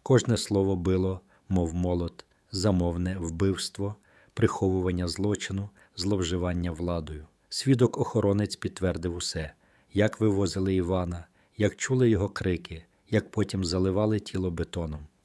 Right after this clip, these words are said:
У залі запанувала тиша. Коли суддя спитав, чи визнають вони свою провину,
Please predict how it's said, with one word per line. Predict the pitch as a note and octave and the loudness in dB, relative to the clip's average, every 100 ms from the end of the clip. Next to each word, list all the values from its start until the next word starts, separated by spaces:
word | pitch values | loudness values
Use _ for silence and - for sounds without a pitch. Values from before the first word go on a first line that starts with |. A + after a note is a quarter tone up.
| - | -4
У | |
залі | F2+ G2 G2+ G2+ | 0 2 2 2
запанувала | F#2+ - F#2 F2 E2+ E2+ E2+ | -2 -2 -2 -2 -2 -4 -6
тиша. | - E2 - E2 - _ _ | -8 -8 -8 -14 -18 _ _
Коли | - B2+ | 6 6
суддя | - B2 A2+ A#2 | 6 2 4 2
спитав, | - G#2+ - A2 G2 | 2 -4 2 2 2
чи | - G2 | 0 0
визнають | G2+ F#2 G2+ G#2 A2+ - | 2 2 2 4 2 0
вони | G2+ G2 | -2 -2
свою | - F#2+ F2 | -2 -2 -2
провину, | - F2+ F#2 A#2+ G2+ D#2+ | -2 -2 0 0 0 -4